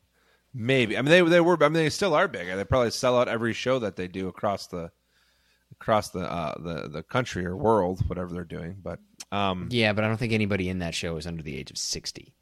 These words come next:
Speaker 1: Uh, probably not. Uh, let's see what else. So obviously I have, uh, uh,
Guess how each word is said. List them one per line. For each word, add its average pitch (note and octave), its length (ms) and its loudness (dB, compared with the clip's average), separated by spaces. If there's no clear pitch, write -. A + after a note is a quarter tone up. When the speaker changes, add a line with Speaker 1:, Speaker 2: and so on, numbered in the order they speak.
Speaker 1:
Uh, D#2+ 280 -12
probably - 320 2
not. - 240 -20
Uh, D3+ 380 12
let's D#3+ 200 2
see C#3+ 180 2
what A#2 120 6
else. F#2+ 220 4
So C#3 140 0
obviously C#3 540 2
I A#2+ 160 4
have, A2 380 4
uh, F#2+ 380 4
uh, F#2 240 -2